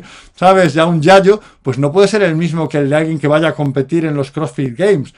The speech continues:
Si yo intentara hacer el entrenamiento de la gente que hace CrossFit de,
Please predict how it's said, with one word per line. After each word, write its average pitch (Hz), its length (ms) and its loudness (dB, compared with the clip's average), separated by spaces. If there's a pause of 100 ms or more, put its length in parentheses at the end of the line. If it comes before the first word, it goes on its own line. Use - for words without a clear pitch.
Si - 160 -14
yo 139 80 0
intentara 165 460 -2
hacer 165 180 -4
el 175 80 -4
entrenamiento 165 600 -6
de 135 40 -4
la 127 120 -6
gente 151 440 -4 (280)
que 165 100 -4
hace 165 240 -2
CrossFit 170 420 -4
de, 170 500 -2